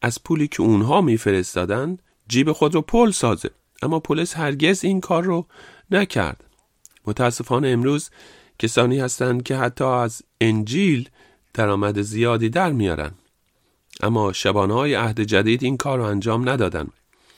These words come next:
و همهٔ اینها این مطلبیه که میگه: «احکام را به طوری که به شما سپردم حفظ نمودید.» هم، هم شیوهٔ پرستش،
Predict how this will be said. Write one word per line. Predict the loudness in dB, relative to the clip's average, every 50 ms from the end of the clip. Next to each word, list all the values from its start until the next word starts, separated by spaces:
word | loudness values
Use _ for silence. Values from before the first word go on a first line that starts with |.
| _ _ -20 -20 -20 _ -6
و | -4 0
همهٔ | 2 2 2 2 2
اینها | 2 4 4 4 4 4 2 2 0 0 0 -2 -6 _ -20 -20 -20 -20 -20 _ _ _ _ _ _ _ -2
این | 2 4 6
مطلبیه | 6 6 6 4 2 2 2 2 0
که | -2 -2 0
میگه: | 0 0 2 2 0 -2 0
«احکام | -4 -6 -6 -6 -2 0 0 2 2 2
را | 4 4 4 4 4
به | 2 0 -2
طوری | -2 0 0 2 2 2 0
که | 0 -4
به | -2 -2
شما | -2 0 2 2 4 4 4 4 2
سپردم | 2 0 -4 -2 -2 -4 -4 -4 -2 -2 0 0 0 -2 -6 _ _ _ _ _
حفظ | 0 2 2 2 2 0 0
نمودید.» | 0 0 0 0 -4 -8 -12 -16 -16 -20 -20 _ _ _ _ _ _ -8 -4
هم، | -2 -2 -2 -4 _ _ _ _ _ -4
هم | -2 -2 0
شیوهٔ | 0 0 0 0 0 0 2 2 2 2 2 0 0 0 0 -2 -6 _ _ _ _ _ _ _ _ -2
پرستش، | 2 6 6 6 6 4 0 0 2 2 2 2 0 -2 -6 -8 -10 -10